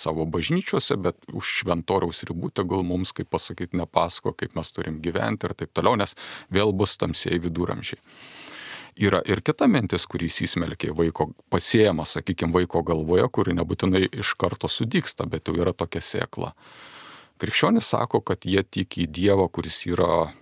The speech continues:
meilės Dievas. Bet štai žiūrėkit, vat jiems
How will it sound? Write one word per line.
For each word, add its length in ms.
meilės 480
Dievas. 540
Bet 200
štai 280
žiūrėkit, 560
vat 200
jiems 380